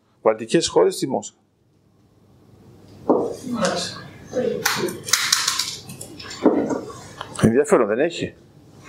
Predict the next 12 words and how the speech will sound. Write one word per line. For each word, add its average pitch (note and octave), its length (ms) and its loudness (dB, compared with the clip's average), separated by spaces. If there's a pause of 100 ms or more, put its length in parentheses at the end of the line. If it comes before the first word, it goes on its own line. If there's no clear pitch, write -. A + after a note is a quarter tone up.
(180)
Ειδικά D#3+ 300 8
όταν G3 200 4
βάζεις C3+ 220 2
οπλικά B2 380 4
συστήματα. G2+ 640 2 (1000)
Λες, C3 280 6
ας - 100 0
πούμε, D#3 280 4
από B2 200 4
εκεί G3+ 480 0
τις - 220 2
ενοχλούν, C#3 500 4